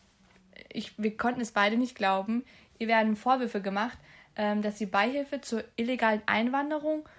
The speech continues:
und Verletzung des Seerechts, ähm, begangen habe. Ähm, und ihr drohen jetzt mehrere Jahre Haft. Es wird strafrechtlich gegen sie vorgegangen. Ähm, genau.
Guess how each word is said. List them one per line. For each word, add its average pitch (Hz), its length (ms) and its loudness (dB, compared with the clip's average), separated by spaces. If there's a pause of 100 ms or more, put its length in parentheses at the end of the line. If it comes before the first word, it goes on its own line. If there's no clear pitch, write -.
(220)
und 240 340 0
Verletzung 233 480 -2
des 214 260 -4 (200)
Seerechts, 214 760 0
ähm, 202 260 -2
begangen 190 600 -6
habe. 196 440 -2 (840)
Ähm, 202 440 0
und 220 160 -4
ihr 220 60 -2
drohen 220 260 2
jetzt 202 240 -4
mehrere 220 300 0
Jahre 202 380 -2
Haft. 247 300 0
Es 202 160 -8
wird 202 100 -6
strafrechtlich 208 600 -6
gegen 202 200 -2
sie 190 100 -6
vorgegangen. 285 760 -2 (560)
Ähm, 101 640 -4
genau. 101 480 -4